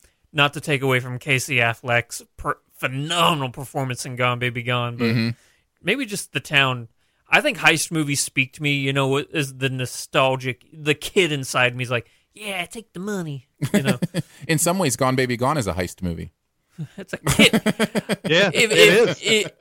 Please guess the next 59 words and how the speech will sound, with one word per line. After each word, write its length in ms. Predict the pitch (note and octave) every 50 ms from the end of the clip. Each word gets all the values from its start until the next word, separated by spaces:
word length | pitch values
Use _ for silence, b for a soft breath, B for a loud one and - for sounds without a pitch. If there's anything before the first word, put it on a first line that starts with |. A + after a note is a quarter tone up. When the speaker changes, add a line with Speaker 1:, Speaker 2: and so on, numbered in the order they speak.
| D#3 - -
Speaker 1:
if 220 | G#3+ F#3 E3+ E3+
you 140 | G3+ A#3+ A#3+
wanna 240 | A#3 A#3 A#3 G3+ D#3+
put 320 | - - F#3+ F#3+ F3 F#3+
kidnapping 640 | - - F#3+ F#3 D#3+ D3 D#3 D#3 D3+ D3 D3+ D#3+ D3+ D3+
in 100 | D3 -
the 100 | - -
same 520 | - - F#3 D#3+ D#3 D#3 D3+ D3+ D3 C#3 C3
realm 380 | C3 C#3 C#3+ C#3+ C#3+ C#3+ C#3+ D3 -
as 280 | D3+ C#3 C3+ B2+ A2+ -
heist, 560 | - C#3 C3+ C#3 C#3 C3 - - - - - -
I 120 | C#3 C#3 C#3
sure. 600 | C3+ - - - - - B2+ C3 C#3+ C#3 C#3+ D3 C#3
Speaker 2:
Well, 200 | - B3 B3 B3 B3+
you 140 | C4 C4 C4
know, 120 | C4+ C4
it's 120 | A#3+ - A3+
interesting 480 | F#3+ A#3 B3+ D4 D#4+ - - A3+ G3+
because 260 | F3+ F#3 F3+ F#3 F3 E3
I 80 | E3 D#3+
do 180 | D3+ D#3+ E3+ F3
feel 200 | - F#3+ F3+ E3
like, 300 | D3+ C3+ C3 B2 - -
well, 160 | F3+ G#3 G3+ D#3+
I 120 | G3+ G#3+
don't 140 | A3 G3+ F#3
know 100 | F3 D#3
that 140 | C#3 B2+ A#2+
any 120 | B2 B2
of 80 | A#2 A#2
mine 240 | A2+ A2 G#2 G#2 G2+
stretch 680 | - - - - - A#2+ A2+ A2+ A2 A2+ - - - -
the 140 | A#2+ A2+ A2
idea 260 | A2 A2 A2 A2 G#2+
of 80 | G2+
a 40 | G#2
heist 240 | G2+ G#2+ G#2 - -
movie 200 | A2 G2+ F#2+ F#2+
too 280 | - - - C#3+ D3+ D3+
far, 220 | - D#3+ D#3+ E3
but 180 | D#3 E3+ E3+ E3+
you 160 | F3 A3+ E4
could 340 | - - - - F#4 F#4+ -
stretch 320 | - - - A3 - -
it 100 | - C#3+ -
to 80 | C#3
fit 220 | B2+ - E3+ E3 -
some 160 | - - A#2+
interesting 480 | A#2+ A#2+ - C3 A2+ - - G#2+ G#2 D#3+
Speaker 1:
I 100 | D3+ D#3+
Speaker 2:
movies. 140 | E3+ F3+ F3
Speaker 1:
have 180 | E3 D3+ C3
one 240 | C3+ C#3 C#3+ C#3+ C#3
movie 220 | C#3 C3+ B2+ C3 B2+
that 140 | B2+ B2
really 340 | A#2+ B2 B2+ C3 B2+ B2 B2 A#2+
stretches 500 | - - - C#3 B2+ - - C#3 A#2+ A#2
the 140 | B2 C3+
heist. 680 | B2 - B2+ B2 B2 A#2 - - - - - - -